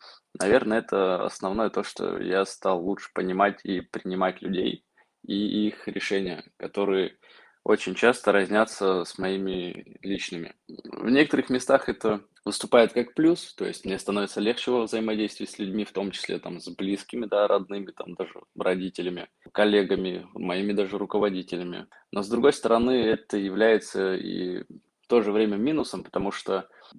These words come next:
наверное, я научился понимать и принимать, а, любые различные от моей позиции, да, понимать, почему люди так или иначе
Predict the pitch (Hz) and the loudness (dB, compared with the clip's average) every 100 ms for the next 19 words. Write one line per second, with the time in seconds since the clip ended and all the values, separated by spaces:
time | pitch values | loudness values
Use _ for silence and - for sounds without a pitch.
0 | - - 104 104 131 123 117 127 123 117 | -20 -10 0 4 4 4 4 4 2 0
1 | 131 - 107 104 98 104 104 117 113 - | -2 -2 -2 -2 -2 -4 -2 0 -2 -4
2 | 107 110 113 147 185 - - - 95 98 | -4 -2 0 -2 -2 -8 -16 -8 -6 -4
3 | 98 98 101 117 107 104 - 104 98 101 | -4 -6 -2 0 0 -2 -4 -6 -4 -6
4 | 92 - 95 - 95 95 95 - - 87 | -6 -4 -4 -2 -2 -2 -8 -10 -6 -2
5 | 101 - _ - _ - 110 113 113 107 | -2 -2 _ -20 _ -2 2 4 2 2
6 | - - - - 117 123 107 104 101 107 | -6 -8 -6 -2 2 2 2 0 0 0
7 | 98 101 95 95 - | 0 -2 -4 -4 -8